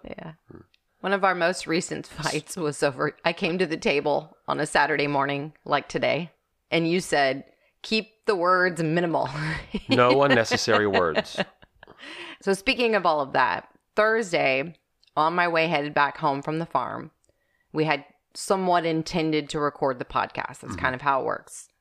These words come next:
Speaker 1: I call you, you ready to record the podcast? I'm headed home.
Speaker 2: Mm-hmm.
Speaker 1: You let
Speaker 2: And
Speaker 1: me
Speaker 2: this
Speaker 1: know
Speaker 2: week
Speaker 1: what
Speaker 2: has been
Speaker 1: your
Speaker 2: especially difficult, and we'll get to that in a second.
Speaker 1: You let me know what your schedule is, what you're dealing with, what's going on, whether we're gonna be able to record or not. So on Thursday, you were like,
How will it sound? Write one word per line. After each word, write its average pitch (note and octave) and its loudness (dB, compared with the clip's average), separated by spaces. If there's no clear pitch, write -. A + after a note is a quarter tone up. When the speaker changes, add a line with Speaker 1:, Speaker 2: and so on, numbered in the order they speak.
Speaker 1:
I C#3 -6
call D3+ 0
you, G3+ -2
you C3+ -8
ready C#3 2
to C#3 0
record D#3+ -2
the F3 -6
podcast? G3 2
I'm C#3+ -2
headed D#3 0
home. G#3 2
Speaker 2:
Mm-hmm. F2 -12
Speaker 1:
You D#3+ 0
let D3 6
Speaker 2:
And D3+ 4
Speaker 1:
me E3 6
Speaker 2:
this F3 2
Speaker 1:
know E3+ 6
Speaker 2:
week F3 6
Speaker 1:
what F3 4
Speaker 2:
has E3 2
been - 4
Speaker 1:
your G#3 6
Speaker 2:
especially C#3+ 2
difficult, F2+ -2
and F2 -4
we'll F#2 -4
get F2+ -6
to E2 -6
that D#2 -4
in D2 -14
a C#2+ -16
second. - -14
Speaker 1:
You D3+ -10
let D3+ 2
me E3+ -2
know D#3 2
what C#3 0
your D#3+ 2
schedule E3+ 0
is, A#3 2
what D3+ -2
you're F3 2
dealing A3+ 0
with, A3 0
what's D3 -4
going D#3+ 0
on, A3 2
whether D#3+ 0
we're D#3 4
gonna D3+ 0
be C#3 -2
able C3 -2
to B2+ 0
record - -4
or - -10
not. - -10
So F3+ 0
on D#3+ 0
Thursday, F3+ 2
you D3+ 0
were D3 2
like, C3 2